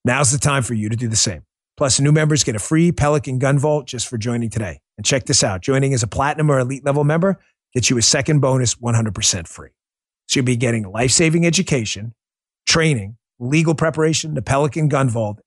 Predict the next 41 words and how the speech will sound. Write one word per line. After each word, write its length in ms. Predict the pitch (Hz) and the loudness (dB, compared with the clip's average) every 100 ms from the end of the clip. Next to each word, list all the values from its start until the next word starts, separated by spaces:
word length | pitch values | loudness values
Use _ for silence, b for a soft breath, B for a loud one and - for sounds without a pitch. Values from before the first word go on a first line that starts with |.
| _ | _
and 200 | 143 160 | 0 2
a 60 | 139 | 2
U 240 | 135 143 | 0 0
S 140 | 127 | 2
C 160 | - 131 | 0 0
C 260 | - 123 113 | -4 -4 -4
A 40 | |
survival 460 | 107 104 92 87 80 | -4 -6 -10 -10 -14
kit. 120 | _ _ | _ _
Claim 220 | 120 127 | -4 0
yours 220 | 135 127 | 2 0
today 320 | - 139 175 185 _ _ _ _ _ | 0 0 0 -4 _ _ _ _ _
by 100 | 117 | 0
visiting 460 | 117 131 120 107 101 | 2 2 2 0 0
U 260 | 131 165 180 | 4 4 4
S 300 | 147 - - | 0 0 0
C 180 | - 147 | -2 0
C 260 | 139 151 131 | 0 2 2
A 120 | 127 | 2
dot 240 | 127 98 | 0 -4
com 220 | - 120 123 | -2 -2 0
slash 280 | - 113 | 0 0
Bongino 560 | 98 110 104 120 143 139 | -2 -4 0 2 0 0
and 120 | 117 | -6
get 160 | 104 98 | -10 -4
signed 320 | 135 120 117 | -2 0 2
up. 200 | 143 180 - | 0 -2 -10
Again, 260 | 113 113 95 | -4 -4 -4
that's 240 | 92 - | -10 0
U 180 | 135 147 | 2 2
S 220 | 135 - - _ _ | 0 -2 -6 _ _
C 260 | - - 120 | -4 -2 2
C 300 | - 180 156 | 2 2 0
A 240 | 117 98 - | 0 -8 -10
dot 180 | 85 82 | -12 -10
com 320 | 101 101 92 | -10 -10 -10
slash 440 | - - 92 90 - | -10 -12 -12 -14 -14
Bongino. 460 | 95 92 92 80 _ - | -16 -16 -18 -20 _ -20
Thank 140 | 90 | -20
you. 600 | _ _ _ _ _ _ | _ _ _ _ _ _
So 440 | - 233 156 85 | 0 0 0 -6